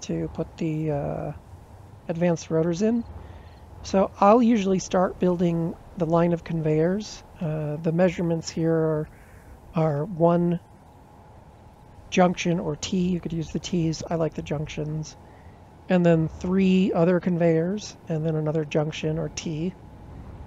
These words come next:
And then on one of these, build out a block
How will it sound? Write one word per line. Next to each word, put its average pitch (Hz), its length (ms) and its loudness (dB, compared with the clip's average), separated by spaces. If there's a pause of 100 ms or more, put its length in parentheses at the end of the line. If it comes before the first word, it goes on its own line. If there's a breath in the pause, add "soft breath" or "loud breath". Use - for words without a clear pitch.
(560)
And 190 180 6
then 185 160 8
on 190 240 4
one 196 160 4
of 180 100 2
these, 175 540 2 (180)
build 170 280 4
out 165 140 6
a 185 40 2
block 185 460 -2